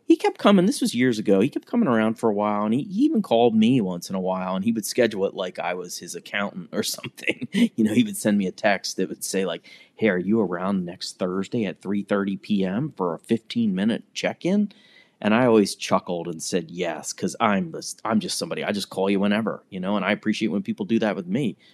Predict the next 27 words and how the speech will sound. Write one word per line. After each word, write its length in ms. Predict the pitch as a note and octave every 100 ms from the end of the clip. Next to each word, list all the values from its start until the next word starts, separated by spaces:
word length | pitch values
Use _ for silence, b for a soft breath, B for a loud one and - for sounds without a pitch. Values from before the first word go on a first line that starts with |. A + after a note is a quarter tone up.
| b b
Um, 360 | - F2+ E2 D#2+
I 100 | F#2
don't 220 | G#2+ -
schedule, 720 | - - G2 G2 G2 F#2+ - _
I 220 | _ _
mean, 120 | B3+
I've 140 | B3+ -
scheduled 440 | - F3 F#3 E3+ - -
calls 340 | F#2+ F2+ -
with 120 | F#2+
people. 260 | - A2+ C#3+
People 320 | C#3+ A2+ G#2
are 60 | F#2+
busy. 400 | F2 F2 A#2+ A#2
I 100 | F#2
get 240 | F#2 F2
it. 220 | G#2 -
But, 260 | F#2+ F2+ -
um, 300 | F#2 F2 D#2
for 100 | D3
the 80 | A#2+
most 280 | G#2+ D#3+ -
part, 280 | G2 F2+ F2
it's 180 | -
like, 260 | G2 F2 - b b b b b -
you 120 | C#3
know 240 | D#3+ F#3